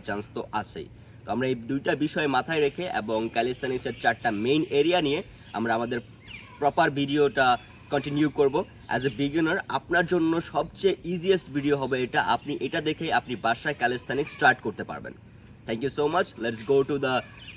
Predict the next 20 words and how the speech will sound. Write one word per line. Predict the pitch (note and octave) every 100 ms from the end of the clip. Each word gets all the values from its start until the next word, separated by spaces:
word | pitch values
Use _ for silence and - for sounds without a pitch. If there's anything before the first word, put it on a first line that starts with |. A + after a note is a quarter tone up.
| - -
exercise | B2+ C#3 - C3+ - -
part। | E3+ A3 - - - - - B5 B5 B5 B5 B5 B5 B5 B5 B5 B5+ A2+ G#2
যে | A2 -
কোনো | G#2+ G2
ধরনের | F#2+ G2 F#2+ A2+
এক্সারসাইজ | B2+ F#3+ F#3 B2 G2+ F#2
বা | F#2+ F2+
ওয়ার্কআউট | A#2+ D3 C3 G2+ G2+ G2
শুরু | - G#2+ G#2+
করার | G2+ G2+ G2 -
পূর্বে | D#3+ D#3 C3 B2 F#2
ওয়ার্ম | G#2 B2+ C#3+
আপ | C#3+
করা | A2+ G#2
হচ্ছে | G#2+ G#2+ B2+ A2+
সবচেয়ে | A#2 A2 - G2+
বেশি | F#2 -
ইম্পর্ট্যান্ট। | G2 F2+ F2 E2+ E2 D#2+ - - - - - G2 G2
আপনার | G2+ G2 F#2
বডি | F#2+ C#3+